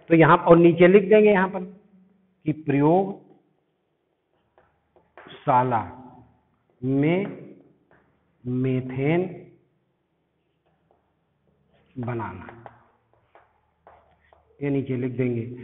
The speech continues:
प्रयोगशाला में मेथेन बनाना। अब इसको ढंग से सुनिए, प्रयोगशाला में मेथेन बनाने के लिए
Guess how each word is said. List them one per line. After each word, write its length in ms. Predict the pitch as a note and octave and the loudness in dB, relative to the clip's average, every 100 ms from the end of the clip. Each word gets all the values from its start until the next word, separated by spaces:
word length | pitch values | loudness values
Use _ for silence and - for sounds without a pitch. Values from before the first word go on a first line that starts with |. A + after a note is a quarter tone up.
| - - | -16 -4
प्रयोगशाला 600 | D#3+ F3+ G#3 - D#3 D#3 | 2 4 4 4 4 6
में 140 | F3+ | 6
मेथेन 580 | G3+ D#3+ - D3 G#3+ C4+ - | 6 4 2 0 -2 -2 -10
बनाना। 420 | B2 A2 G2 - _ _ _ - | -8 -8 -10 -16 _ _ _ 0
अब 160 | G3+ | 2
इसको 220 | G#3 - G#3+ | 2 2 2
ढंग 240 | D#3+ F#3 | 4 2
से 120 | F3 | 2
सुनिए, 380 | D#3 D#3 D#3 D#3 - - - _ _ _ _ - | 0 0 0 0 -4 -16 -20 _ _ _ _ 0
प्रयोगशाला 880 | F3 F#3+ G#3+ B3+ A3+ - E3+ F3+ F#3+ | 6 8 10 8 6 0 0 2 2
में 180 | G3 A3+ | 2 0
मेथेन 520 | G3 F3 F3 F3+ G3+ | 0 -2 -2 -2 -2
बनाने 380 | E3 D#3 D#3 F#3 | -4 -4 0 0
के 160 | F#3+ F#3+ | 0 -2
लिए 480 | G3 G#3 A3+ A3 | 2 2 2 -2